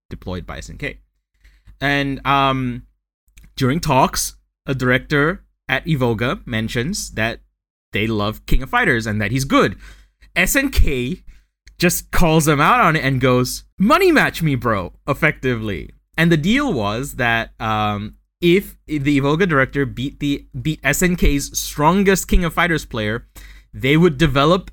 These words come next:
and design a character in their honor. But if the, if Evoga lost, they would have to make a,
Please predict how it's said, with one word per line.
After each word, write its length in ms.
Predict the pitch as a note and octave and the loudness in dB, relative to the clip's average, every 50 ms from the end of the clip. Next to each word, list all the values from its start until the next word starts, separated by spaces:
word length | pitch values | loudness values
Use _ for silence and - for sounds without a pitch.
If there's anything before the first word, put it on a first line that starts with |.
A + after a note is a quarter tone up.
| - - | -8 -4
and 200 | C#3+ D3 C#3 B2+ | -4 -2 -2 -2
design 480 | C3 B2+ A#2+ C3+ B2+ B2+ B2 B2+ C3+ - | -2 -2 0 0 2 2 2 0 -2 -4
a 80 | B2+ B2 | -8 -6
character 580 | - - - B2+ A#2+ A#2+ A#2 - - A#2+ A#2+ | 0 2 2 2 2 0 -8 -6 -6 -6 -4
in 220 | - A#2 A2 A2 G#2+ | -4 -6 -6 -6 -4
their 220 | A2 A#2 - - | -6 -6 -4 0
honor. 460 | D#3+ F#3 F#3+ D#3 A2+ F2+ D2 C2 - - | 2 2 2 2 0 -4 -6 -8 -12 -12
But 300 | A2 G#2 G2+ D#3 C#3 C#3 | -8 -2 0 0 2 2
if 240 | C#3+ C3+ - - - - G#2 G2+ - - | 0 0 0 -6 -14 -14 -14 -14 -14 -12
the, 500 | A#2+ G#2+ A#2 A#2+ A#2 A#2 A#2 A#2 A2+ - | -10 -6 -4 -4 -2 -2 -2 -4 -6 -4
if 220 | - B2+ B2 B2 - | -4 -4 -4 -4 -4
Evoga 440 | C#3+ C3+ A#2+ C3+ C3+ B2+ B2+ C3 B2 | -4 0 2 2 2 2 0 -2 0
lost, 440 | C3 D#3 C3 A#2+ A2 - - - - - - - - - - - - | 0 2 2 4 4 2 2 0 -8 -18 -20 -20 -20 -20 -20 -18 -8
they 280 | B2+ C#3+ D3+ D3+ D3+ C#3+ | -2 0 2 2 2 2
would 200 | C#3 C#3 C#3+ C3+ | 2 2 0 0
have 320 | C3 C3 C3 C3+ C3 - - | -2 -4 -4 -4 -4 -6 -6
to 120 | D#3 C3 | -6 -4
make 340 | A#2+ A#2+ A#2 A#2+ A#2+ - - | -4 -2 -4 -4 -6 -6 -6
a, 540 | B2+ B2 A#2 A#2 A2+ A2 G#2+ G#2 G#2 G2 | -4 -4 -2 -2 -4 -4 -4 -4 -6 -8